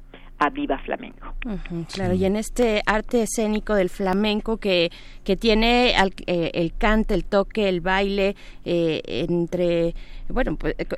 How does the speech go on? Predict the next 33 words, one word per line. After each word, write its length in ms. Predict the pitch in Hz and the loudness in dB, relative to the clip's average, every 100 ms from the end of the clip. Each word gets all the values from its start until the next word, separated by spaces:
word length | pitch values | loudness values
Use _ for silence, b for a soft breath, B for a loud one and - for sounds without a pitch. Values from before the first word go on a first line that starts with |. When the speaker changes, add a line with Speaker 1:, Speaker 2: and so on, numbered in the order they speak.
| 180 | -2
Speaker 2:
preguntarte 520 | 190 185 170 202 202 | 2 2 4 2 2
también 440 | 247 202 202 220 226 | 0 2 4 2 0
cuál 200 | - 233 | 2 2
es 120 | 240 | 2
la 100 | 262 | 0
formación 720 | 214 196 175 170 - 240 233 | 2 2 2 0 2 4 4
y 40 | |
en, 200 | 214 202 - | 4 2 0
y 120 | 214 | 0
en 60 | 208 | 0
qué 140 | 240 | 0
se 100 | 254 | 0
distingue 720 | 285 233 - 269 240 196 190 214 B B B | 0 -2 -2 2 4 4 2 0 B B B
un 580 | 220 226 233 226 - | 4 6 6 4 2
bailaor 720 | 196 196 196 190 214 226 220 - | 4 4 6 6 6 6 2 -2
de 340 | - 175 190 185 | -4 2 2 2
flamenco 920 | - 196 220 240 240 - 233 247 - | 2 2 2 4 2 2 2 2 2
a 440 | 185 196 196 208 - | 0 2 4 2 2
un, 580 | 196 196 196 190 185 170 | 0 2 2 2 0 -2
eh, 300 | - 180 175 | -2 0 0
bailarín 400 | 170 185 185 202 | 2 2 2 2
clásico, 640 | 208 226 220 196 196 - 170 | 0 2 0 0 -6 -6 -4
por 160 | 170 | -4
ejemplo, 640 | 165 214 196 190 202 190 196 B B B | -4 0 0 0 2 2 2 B B B
eh, 300 | 185 175 170 | 2 2 2
también 240 | 175 185 190 | 4 4 4
para 180 | 196 | 2
la 120 | 180 175 | 2 0
guitarra, 600 | 165 - 214 196 196 190 | -4 -2 0 0 0 -2
cuáles 300 | - 226 233 | 0 -2 0
son 140 | 233 | 0
esos 260 | 226 233 214 | 0 -2 0
matices, 720 | 180 - 220 220 - 220 | -2 -2 -4 -4 -2 -4